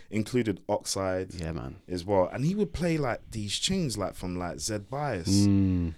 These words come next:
Speaker 1: and, like, Steve Gurley, you know, and I'd be like, "What is, this is different." Like, like, I was immediately connected to the groove of what was going on because it just sounded so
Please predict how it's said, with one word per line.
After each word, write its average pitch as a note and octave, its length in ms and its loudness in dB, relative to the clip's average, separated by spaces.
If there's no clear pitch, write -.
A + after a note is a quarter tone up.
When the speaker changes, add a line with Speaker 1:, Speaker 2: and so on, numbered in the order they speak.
Speaker 1:
and, G#2 280 -2
like, F#2+ 160 -2
Steve B2 420 -2
Gurley, G#2 680 -4
you G#2+ 160 -6
know, F#2+ 420 0
and G#2+ 160 -12
I'd C#3 140 -8
be C3 80 -6
like, A2 280 -6
"What D3 260 -10
is, D#3+ 300 -4
this E3 260 2
is A#2 240 -4
different." C#3 440 -4
Like, G2 280 2
like, A#2+ 140 2
I C#3+ 60 6
was D3 200 6
immediately C#3 760 4
connected A#2+ 560 -4
to - 140 -2
the G2 100 2
groove G#2 540 2
of F#2+ 140 -4
what G#2 140 0
was F#2+ 140 -2
going G2 300 0
on F#2+ 80 -2
because F#2+ 260 -6
it G2+ 80 -4
just G#2+ 200 0
sounded A#2 320 2
so A#2 320 4